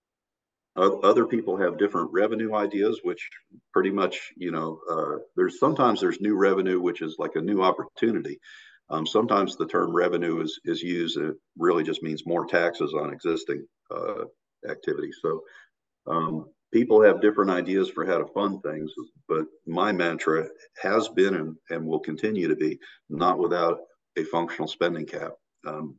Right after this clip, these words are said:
we don't, I don't feel we need to go seeking, uh, new sources of revenue, uh, unless, or additional taxes, unless we've got some kind of controls on the barn door and we don't let the thing run away with us. So, um,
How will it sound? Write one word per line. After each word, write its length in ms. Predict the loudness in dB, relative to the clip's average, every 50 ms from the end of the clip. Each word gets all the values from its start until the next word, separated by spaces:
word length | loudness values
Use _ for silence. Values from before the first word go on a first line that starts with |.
| _ -4
we 140 | -2 0
don't, 200 | 0 0 0 -2 -6 -14 _ -20 -20 -20 -20 _ -2
I 100 | 2 2
don't 220 | 4 2 2 0 0
feel 160 | 2 2 4
we 160 | 4 4 2
need 200 | 2 0 -2 -2
to 60 | 0
go 160 | 2 2 0
seeking, 500 | 0 0 -2 -2 -2 -2 -2 -4 -4 -4 -8 _ _ -20 -20 -20 _ _ _ _ -6
uh, 240 | -4 -2 -2 -2 -2 -6 -8 -18 -20 _ _ _ _ _ -6
new 200 | -2 0 2 2
sources 440 | 2 4 6 6 6 6 4 0 0
of 100 | 0 0
revenue, 580 | 4 4 4 4 4 2 -2 -2 -2 -4 -4 -6 _ _ _ -4
uh, 160 | -4 -2 -4 -4 -8 -10 -6
unless, 420 | -4 -2 0 2 2 2 2 0 -6 _ -6 -2
or 240 | 0 0 0 0 -2
additional 480 | 0 2 2 2 2 0 -2 -2 -4 -2
taxes, 640 | -2 0 0 0 0 -2 -4 -4 -4 -4 -4 -8 _ _ _ _ _ _ _ _ -8
unless 400 | -6 -6 -2 2 0 0 0 2
we've 280 | 2 2 2 2 0 -6 -12 _ _ _ _ _ _ _ _ _ 2
got 180 | 4 4 4 4
some 220 | 2 0 0 0
kind 180 | 0 0 0 0
of 80 | 0
controls 480 | 0 -2 0 2 4 4 6 6 4 4
on 140 | 0 -2 -2
the 80 | -4
barn 340 | -2 0 0 2 2 0 2
door 300 | 2 2 4 4 2 0
and 80 | -2 -6
we 80 | -6
don't 220 | -6 -6 -6 -2 -2
let 140 | -2 -2 -2
the 100 | -6 -4
thing 220 | -4 -4 -4 -4
run 180 | -4 -4 -4 -4
away 260 | 0 0 2 2 2
with 200 | 0 -2 -4 -6
us. 240 | -8 -12 -14 -20 _ _ _ _ _ _ _
So, 260 | -4 -2 -2 -2 -4 -8 _ _ _ _ _ _ _ _ _ _ -8
um, 300 | -6 -6 -6 -6 -12 -14